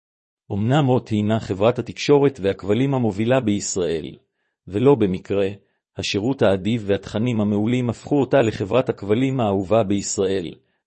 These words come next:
אך הוט איננה רק חברת תוכן אלא גם ספקית אינטרנט ושירותי מובייל איכותיים במחירים משתלמים במיוחד.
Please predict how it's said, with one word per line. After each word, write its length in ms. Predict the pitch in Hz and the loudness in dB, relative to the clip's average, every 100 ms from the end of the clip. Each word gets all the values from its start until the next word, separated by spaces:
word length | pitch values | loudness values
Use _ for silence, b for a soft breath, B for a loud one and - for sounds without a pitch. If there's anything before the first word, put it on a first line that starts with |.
| _ | _
אך 140 | 95 | -6
הוט 220 | 107 160 117 | -2 -2 0
איננה 440 | 117 123 127 120 | 0 0 0 0
רק 200 | 131 139 | 0 -2
חברת 440 | - 98 110 139 | -6 -2 0 0
תוכן 420 | - 147 - 101 101 | 0 0 0 -2 -2
אלא 240 | 127 127 | 0 2
גם 220 | 113 127 | 2 0
ספקית 580 | - 117 - - 143 139 | 0 -4 -4 -4 -4 -4
אינטרנט 580 | 120 107 107 104 165 - | -6 -2 -2 -2 -4 -6
ושירותי 540 | 101 - 101 98 139 135 | -6 -2 -2 -2 -2 0
מובייל 380 | 98 95 117 | 0 0 0
איכותיים 600 | 101 - 104 131 139 139 | 0 -6 -4 0 0 0
במחירים 560 | 113 107 - 120 127 131 | 0 0 -2 -2 -2 -2
משתלמים 560 | 113 - 107 107 117 98 | -4 0 0 0 0 0
במיוחד. 540 | 101 98 - 92 65 | 0 -2 -4 -6 -6